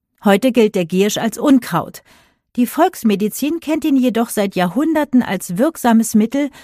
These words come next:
zur Schmerzlinderung bei Rheuma und Gicht. Ich fror. Zu Hause in der Stadt hatte sich der Sommer bereits mehr Terrain erobert.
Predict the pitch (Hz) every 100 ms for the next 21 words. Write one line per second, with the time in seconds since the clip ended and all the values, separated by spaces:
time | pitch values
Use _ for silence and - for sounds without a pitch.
0 | _ - - 202 - 214 285 - 233 226
1 | 220 214 220 190 170 160 160 240 254 240
2 | - 220 220 190 156 - - - _ _
3 | _ _ _ _ _ _ _ _ _ _
4 | _ _ _ _ _ _ _ _ _ _
5 | _ _ _ _ _ _ _ _ _ _
6 | _ _ _ _ _ _ _ _ _ -
7 | 269 - - - - 170 165 - - _
8 | _ _ _ _ _ _ _ - 254 196
9 | 240 330 214 175 175 - 202 208 165 160
10 | 160 165 180 165 185 214 170 165 170 180
11 | - 180 202 226 185 165 170 170 170 -
12 | 175 160 143 -